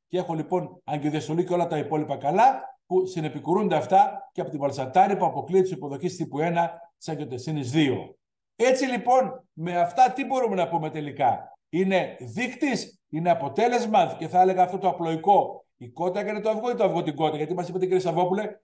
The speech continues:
ότι αυτή η αύξηση και τα υψηλά επίπεδα είναι παγώμενα από την καρδιακή ανεπάρκεια. Και από την άλλη μεριά, αυτά είναι κακά γιατί ουσιαστικά δίνουν κακή λειτουργία. Άρα λοιπόν, όσο πιο μεγάλα είναι τα, τα επίπεδα στο πλάσμα των νατριουρικών πεπτιδίων,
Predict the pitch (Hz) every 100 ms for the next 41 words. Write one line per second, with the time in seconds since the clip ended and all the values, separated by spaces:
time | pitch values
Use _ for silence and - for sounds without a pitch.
0 | _ 156 160 160 147 - 196 180 185 185
1 | - 180 170 156 - 185 180 180 185 196
2 | 214 - - - 185 190 180 156 180 202
3 | 208 190 185 175 190 196 196 220 - -
4 | 110 - _ - 151 180 190 180 185 208
5 | 208 - - 156 196 196 196 180 190 196
6 | 190 185 202 185 - - 151 180 160 151
7 | 190 180 185 185 165 190 202 196 202 170
8 | 107 - - - 160 180 180 - 208 170
9 | - - 165 185 202 - 202 185 170 196
10 | 202 196 196 190 185 165 165 - 160 156
11 | 190 190 - 160 175 196 170 180 147 -
12 | - - 175 165 156 170 175 160 147 190
13 | 190 135 156 143 214 190 131 -